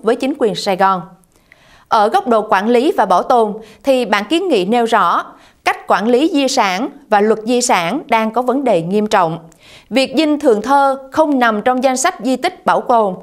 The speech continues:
không phải là lý do phá bỏ. Nếu vậy, thì những công trình cổ như nhà thờ Đức Bà, bưu điện chưa là di tích cũng sẽ bị phá bỏ sao? Trong khi Singapore, diện tích bảy trăm cây số vuông, có bảy ngàn công trình,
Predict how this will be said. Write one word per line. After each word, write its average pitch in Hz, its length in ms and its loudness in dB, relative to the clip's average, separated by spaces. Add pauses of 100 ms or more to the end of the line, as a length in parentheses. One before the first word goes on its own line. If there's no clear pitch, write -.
(140)
không 233 240 -2
phải 170 180 -2
là 214 100 2
lý 180 200 -2
do 233 200 2
phá 208 220 -2
bỏ. 254 360 2 (500)
Nếu 349 200 2
vậy, 220 280 2 (240)
thì 277 140 2
những 226 220 0
công 294 160 0
trình 247 280 0
cổ 185 440 2 (120)
như 254 160 2
nhà 226 240 0
thờ 196 180 0
Đức 254 160 -2 (100)
Bà, 208 360 2 (160)
bưu 262 160 0
điện 208 340 2 (280)
chưa 311 220 2
là 262 220 2
di 247 100 -2
tích 381 400 -6
cũng 220 220 2
sẽ 214 160 0
bị 180 300 0
phá 233 220 0
bỏ 226 200 -2
sao? 233 360 0 (720)
Trong 226 300 2
khi 220 240 -2
Singapore, 240 540 2 (200)
diện 208 260 -2
tích 330 260 -4
bảy 185 260 0
trăm 254 200 0
cây 240 160 0
số 254 180 2
vuông, 285 420 0 (160)
có 285 120 2
bảy 226 260 0
ngàn 262 280 0
công 247 200 0
trình, 214 320 0